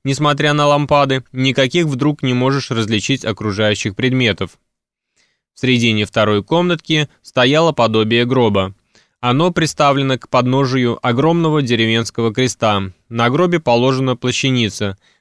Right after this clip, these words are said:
На плащанице укладены различных видов кресты, подаренные в разное время и от разных людей князю. В комнате нет лампады, но пред гробом вместо люстры сделано из пунцового стекла изображение человеческого сердца.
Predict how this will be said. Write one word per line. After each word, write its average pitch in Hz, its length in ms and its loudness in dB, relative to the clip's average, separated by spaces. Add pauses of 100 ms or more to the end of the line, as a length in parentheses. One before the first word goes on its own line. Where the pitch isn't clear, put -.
На 117 180 -2
плащанице 139 640 -2
укладены 127 680 0
различных 113 600 -2
видов 147 340 -4 (120)
кресты, 113 560 -4 (320)
подаренные 107 580 2
в 101 60 -2
разное 101 360 0
время 160 320 -2
и - 120 -8
от 104 180 -2
разных 139 380 -2
людей 110 320 0
князю. 95 580 -2 (800)
В - 100 -20
комнате 202 420 0
нет 147 240 0
лампады, 113 640 0 (400)
но 123 160 -2
пред 139 220 0
гробом 151 440 2
вместо 117 420 0
люстры 151 500 -2
сделано 139 480 0
из - 240 -6
пунцового 110 560 0
стекла 139 440 -2
изображение 110 800 0
человеческого 104 840 -2
сердца. 101 560 -4